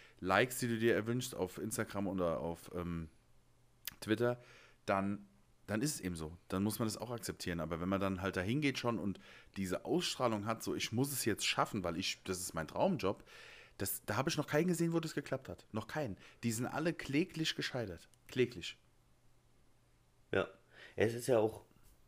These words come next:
Speaker 2: ich meine, es ist natürlich schön, wenn man irgendwann aus seinem Hobby einen Beruf machen kann. Natürlich, wenn man davon leben kann, dann.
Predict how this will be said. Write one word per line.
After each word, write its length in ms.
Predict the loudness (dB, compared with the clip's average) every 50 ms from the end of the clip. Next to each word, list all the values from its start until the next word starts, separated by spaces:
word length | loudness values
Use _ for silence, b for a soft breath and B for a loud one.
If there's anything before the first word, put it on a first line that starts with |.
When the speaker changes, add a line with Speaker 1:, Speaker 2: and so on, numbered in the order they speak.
| _ -8
Speaker 2:
ich 140 | -6 0 2
meine, 180 | 2 2 2
es 140 | 2 -2 -2
ist 100 | -2 -2
natürlich 460 | -2 -2 -2 -2 -4 -6 -4 -4 -2
schön, 340 | -2 2 4 6 4 6 4
wenn 120 | 2 0 0
man 120 | -2 0
irgendwann 640 | 2 4 4 4 4 2 -2 0 0 0 0 0 0
aus 200 | -4 -6 -4 -4
seinem 200 | -6 -6 0 0
Hobby 180 | 0 2 2 -2
einen 80 | -2 -4
Beruf 340 | -4 -2 -2 -2 -4 -4 -4
machen 240 | -4 -4 -4 -6
kann. 240 | -6 -4 -4 -4 -4 -8 -14 _ _ b b b b b b b _ _ -6
Natürlich, 520 | -6 0 2 4 4 4 2 -2 -6 -12 -2
wenn 120 | 0 2 2
man 100 | 2 2
davon 260 | 0 -2 -2 -6 -2
leben 300 | 2 2 2 2 0 -2
kann, 220 | -4 -4 -6 -4
dann. 200 | -4 -6 -8 -8